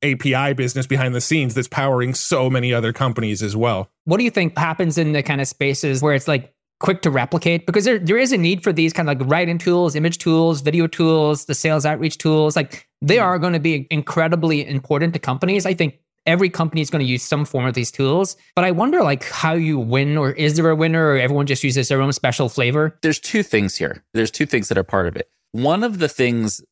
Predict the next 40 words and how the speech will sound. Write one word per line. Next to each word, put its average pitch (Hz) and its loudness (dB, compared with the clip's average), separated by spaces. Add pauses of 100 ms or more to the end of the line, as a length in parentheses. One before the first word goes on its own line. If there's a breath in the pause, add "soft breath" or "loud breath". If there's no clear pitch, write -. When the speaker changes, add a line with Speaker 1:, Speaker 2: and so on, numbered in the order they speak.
(100)
Speaker 3:
that 110 0
I 107 2
think 107 -4
is 104 -4
part 107 -2
of 101 -2
it - -4
is 101 -2 (340)
with 240 0
Chat 208 -2
G 175 -2
P 151 -2
T, 120 -2
we're 107 0
all 156 2
getting 151 -2
trained 101 -2 (100)
on 95 0
a 101 -2
chat 160 -4 (360)
kind 123 -2
of 113 -4
interface, 139 -2
but 139 -4
more 185 2
of 226 -2
a 131 -2
chat 131 -2
workflow 107 -4 (260 soft breath)
where 143 0
you 180 0
can 185 -2
have 196 0
a 165 2
lot 160 0
of 151 -4
different 156 -2
types - -2
of 117 -4
actions 95 -4